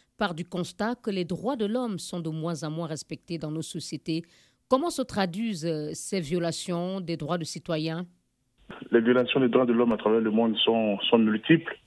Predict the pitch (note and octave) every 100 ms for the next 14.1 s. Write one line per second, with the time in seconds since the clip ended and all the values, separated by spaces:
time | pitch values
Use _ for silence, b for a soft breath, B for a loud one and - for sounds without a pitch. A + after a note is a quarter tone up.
0 | b b b b - - B2 A#2 A2+ -
1 | B2+ A2+ G#2 G2+ G2 F#2+ F#2 F#2 B B
2 | B B _ G2 F#2+ G#2+ G#2 - A#2 A#2
3 | A2+ G#2 F#2+ F2+ F2+ F#2 F#2 F#2 - B2
4 | G2 F#2+ G2 F#2+ G2 G2+ D3+ E3+ E3 B
5 | B B _ _ _ G#2+ F#2 F#2 F2+ F2+
6 | - G#2+ G2+ G2 G2 G2 G2 G3+ F3+ -
7 | - _ _ _ _ B2+ B2 A2 G2 G2
8 | G2+ G#2 G2+ A#2+ A2+ G#2 G2 F#2+ G#2 G2
9 | F#2+ F2+ - C3+ - F#2+ F2 F#2 G2 C3+
10 | D#3+ B B B B B B F#2+ F#2+ A#2+
11 | B2 - G2+ G2 - G#2+ A2+ B2 B2 A2+
12 | G#2 F#2+ B B B _ A2+ A2 G#2+ A2+
13 | - G#2 G2+ G#2 A2 A2 F#2+ F2+ E2+ E2+
14 | E2